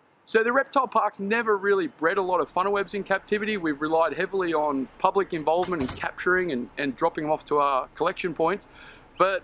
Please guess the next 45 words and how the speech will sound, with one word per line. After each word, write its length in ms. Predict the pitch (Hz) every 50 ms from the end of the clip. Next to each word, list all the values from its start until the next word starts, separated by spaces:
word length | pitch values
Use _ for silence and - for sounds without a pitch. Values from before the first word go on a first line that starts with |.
| -
with 240 | 180 196 196 170 -
the 80 | - 196
last 260 | 214 233 240 214 -
couple 200 | - 226 - 220
of 40 | 214
years, 140 | 220 208 185
we've 100 | 180 185
actually 320 | 196 180 - - 180 160
started 400 | - - 175 170 170 165 147 -
to 160 | - - 151
breed 380 | 131 113 135 151 160 170 165 -
funnel 240 | - 170 170 165 165
webs 220 | 160 160 - -
here 220 | 170 175 185 180
in 60 | 175 170
captivity. 640 | - - 175 - - 180 185 180 208 233 233 214
So 180 | - - 147 135
yeah, 200 | 135 139 143 139
it's 220 | 139 135 120 -
very 220 | - 160 165 160
special 340 | 135 - - 139 127 - - 123
that 100 | 127 127
we've 160 | 131 127 -
got 180 | - 135 135
them, 160 | - 135 135 131
uh, 200 | 131 127 127 - - - - - - - -
laying 400 | 131 139 147 139 131 127 - -
in 220 | 143 131 127 117
captive 400 | 117 - 143 131 - - 120 -
conditions. 480 | - - 117 127 - - 123 110 - - - - - - - _ - - - - -
So 200 | - - 240 254
the 80 | 240 240
reptile 360 | 240 247 247 - - 226 220
park, 360 | 202 - 180 170 147 135 143
we're 120 | 160 165 165
very 280 | 165 202 202 196 170
proud. 420 | - - 196 196 214 226 220 208 185
We're 80 | 185
the 80 | 156 139
sole 300 | - - - 196 196 190
provider 520 | - 196 175 160 185 185 185 185 185 180 -
of 300 | - 156 147 147 143 - - - -
funnel 300 | - - - 208 220 214
web 200 | 208 202 175 -
venom 360 | 196 214 247 294 285 233